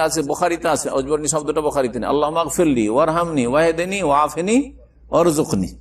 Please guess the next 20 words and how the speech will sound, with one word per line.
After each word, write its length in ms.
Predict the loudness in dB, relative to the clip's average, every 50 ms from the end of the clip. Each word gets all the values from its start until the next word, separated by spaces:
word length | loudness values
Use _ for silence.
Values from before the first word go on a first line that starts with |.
| -20 -20 -20 -20 -20 -20 -20 -20 -20 -20 -20 -20 -20 -20 -20 -20 -20 -20 -20 -20 -20 -20 -20 _ -20 -20 -20 -20 -20 -20 -20 -16 -6
আর 140 | -2 0 0 2
এক 100 | 2 2
রিওয়ায়াত 280 | 4 4 4 2 2 0
হলো 160 | 0 0 2 2
অজবরনি, 480 | 4 4 4 4 4 4 4 4 2 0
আর 120 | 2 2 2
এক 100 | 2 2
রিওয়ায়াত 260 | 2 2 2 2 2 2
আছে 180 | 0 2 2 4
ওয়ারফানি। 520 | 4 2 2 2 0 0 0 0 -2 -4 -6 -12 _ -16 -14 -14 -14 -14 -18 -20 -20 -20 _ -20 -20 -20 -20 -18 -20 -20 -14 -6
হ্যাঁ, 180 | -4 -2 -2
তাহলে 200 | 0 0 0 2 2
সাতটি 460 | 2 2 2 0 -2 -2 -4 -2 0
বাক্য 240 | 0 0 0 -2 -6 -10
এসছে 280 | -8 -6 -6 -6 -6 -6 -8
এই 80 | -8
ক্ষেত্রে 360 | -8 -8 -10 -10 -10 -12 -16 -16 -18 -20 -20 -12 -4 -2 -2 -2 -2 -10 -8 -4
বলা 180 | -2 -2 0 -2
যেতে 200 | -4 -6 -8 -10
পারে। 200 | -12 -14 -16